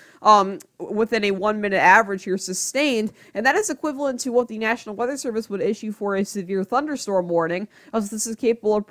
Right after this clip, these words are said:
of, uh, causing damage to roofs, siding, and trees, as you probably heard in the National Weather Service warnings here.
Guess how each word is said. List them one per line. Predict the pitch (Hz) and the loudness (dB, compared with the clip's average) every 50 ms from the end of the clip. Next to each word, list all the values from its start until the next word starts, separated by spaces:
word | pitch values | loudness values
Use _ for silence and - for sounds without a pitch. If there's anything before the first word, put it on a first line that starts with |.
| 233 - | -2 2
of, | 180 190 190 175 180 | 4 4 4 6 4
uh, | 190 185 | 2 2
causing | 185 - 226 208 214 214 208 202 190 | 2 2 2 2 2 2 0 -4 -2
damage | 190 202 208 214 202 196 190 | 0 0 0 0 -2 -4 -6
to | - 226 | -6 -6
roofs, | 190 175 185 202 208 214 - - | -4 -2 -2 -2 -2 -4 -4 -2
siding, | - 202 190 196 190 190 185 175 | 2 4 4 6 4 2 0 -2
and | 165 160 170 | -4 -4 -6
trees, | - - 254 277 277 240 | -6 -6 -4 -2 -2 -4
as | 226 214 | -4 -6
you | 226 220 | -8 -6
probably | 202 - 277 311 311 277 262 | 0 4 4 4 4 4 0
heard | 240 254 233 226 | -2 0 0 -2
in | 214 | -2
the | 202 202 | -4 -4
National | 202 196 196 208 - 196 190 | -2 -2 -2 -4 -4 -6 -6
Weather | 190 - 247 285 | -2 -2 -2 -2
Service | 262 - - 208 190 180 185 - | -2 -4 -4 -4 -4 -6 -8 -8
warnings | 175 165 170 165 160 160 170 175 | -6 -4 -4 -4 -4 -6 -8 -6
here. | - 170 165 - 180 - | -4 -2 0 0 0 -2